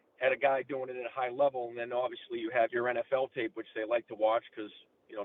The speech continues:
some of them aspire to be there. So I think anytime you can kind of, you know,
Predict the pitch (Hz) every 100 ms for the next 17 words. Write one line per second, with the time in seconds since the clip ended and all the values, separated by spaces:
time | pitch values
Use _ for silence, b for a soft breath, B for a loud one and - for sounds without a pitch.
0 | - 107 104 104 101 - 104 104 104 101
1 | 147 107 104 - 113 110 - b b -
2 | 165 247 240 214 208 - 185 180 165 165
3 | 160 147 156 156 151 147 135 123 _ _
4 | _ - 131